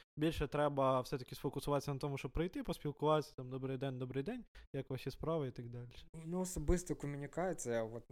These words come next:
Speaker 2: наскільки я, я відчуваю, це найкращий інструмент. От найкращий. У мене був час, коли я писав, ну, ну, просто, мабуть, всім, просто всім. Я собі взяв,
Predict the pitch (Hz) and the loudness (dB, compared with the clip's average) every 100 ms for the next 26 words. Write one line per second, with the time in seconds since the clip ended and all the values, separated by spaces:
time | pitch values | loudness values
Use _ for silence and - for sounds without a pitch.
0 | 139 127 - 113 - 123 117 117 120 120 | -10 -6 -4 -4 -2 -2 0 -2 0 0
1 | 113 113 123 127 156 131 - 123 123 123 | 0 -6 -4 2 2 2 -2 -4 -4 -2
2 | 123 123 120 - 113 113 - 110 107 107 | 0 0 0 -6 -8 -10 -8 -6 -6 -8
3 | - - - 117 - 123 139 - 117 110 | -10 -12 -10 -10 -4 -4 -4 -4 -6 -6
4 | - - - _ - - 139 160 151 135 | -8 -16 -20 _ -20 -8 -2 0 -2 -4
5 | - 151 196 - 127 127 123 117 120 _ | -4 -4 -4 -6 -6 -2 -2 -6 -10 _
6 | _ _ - 127 - 165 147 135 - 131 | _ _ -8 0 4 4 2 -4 -6 -6
7 | 143 127 131 139 180 - 135 127 117 135 | -8 -4 0 2 4 2 2 -2 -4 -4
8 | 131 - - 120 107 104 - 131 151 - | -4 -6 -4 -4 -4 -8 -6 -4 -4 -6
9 | 127 - - 101 101 120 151 151 - 135 | -6 -8 -8 -8 -4 0 2 0 -2 -2
10 | 139 117 127 139 143 | -2 -2 0 0 -2